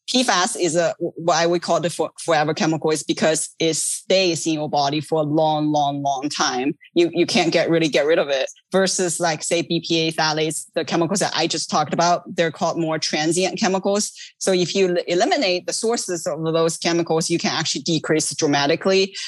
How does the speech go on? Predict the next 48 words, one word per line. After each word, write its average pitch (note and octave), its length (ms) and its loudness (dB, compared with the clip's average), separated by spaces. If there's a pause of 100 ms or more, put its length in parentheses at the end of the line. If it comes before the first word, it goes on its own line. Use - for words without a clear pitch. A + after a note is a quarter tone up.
(160)
But F3 140 2
P A#3 180 2
fas G3+ 320 0
is E3+ 120 -2
something E3 380 0
that E3 180 -2
you E3+ 140 -2
can't F#3 240 -2
really D#3+ 200 0
easily E3 420 -2
get D3 200 0
rid D#3 120 2
of. G3 180 4 (360)
So E3+ 480 0 (140)
because A3 460 0
you F#3 100 2
have F#3+ 240 0
been E3+ 160 2
exposed A#3 460 -2
to E3+ 100 0
it, D#3 180 -2
everybody D3 480 0 (140)
have, C3+ 220 -2
like, D3 200 0
you D3+ 200 0
know, D3 100 0
ninety-eight F3 500 2
percent E3 320 0
of D#3 120 0
the D#3 80 -2
U D#3 120 0
S D3+ 160 0
population E3+ 640 0
have D3+ 380 -2
exposure F#3 460 0
to E3+ 100 -2
these D3+ 220 -2
chemicals. C#3+ 500 -2 (200)
So F3+ 180 2
then F3 240 2
by E3+ 300 2
all D#3+ 240 0
means, D#3+ 340 0
you D#3 160 0
should D3 180 -2
reduce, C#3+ 500 -2
reduce, C#3 360 0
reduce. - 480 -2